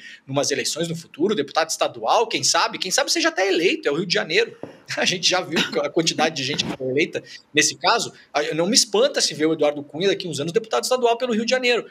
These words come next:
Agora, enquanto isso não acontece, é, é bom ter isso claro, César.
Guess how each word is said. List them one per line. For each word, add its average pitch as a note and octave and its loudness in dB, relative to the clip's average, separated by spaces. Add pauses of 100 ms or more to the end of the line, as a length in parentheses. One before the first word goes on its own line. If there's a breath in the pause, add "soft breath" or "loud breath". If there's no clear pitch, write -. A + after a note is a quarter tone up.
(160 loud breath)
Agora, F#3+ 4
enquanto A3 2
isso A3 -2
não G#3+ 0
acontece, G#3 0
é, A3 -8
é G3+ 0
bom F#3+ -2
ter C4+ -8
isso - -2
claro, F#3 2
César. G#2+ -10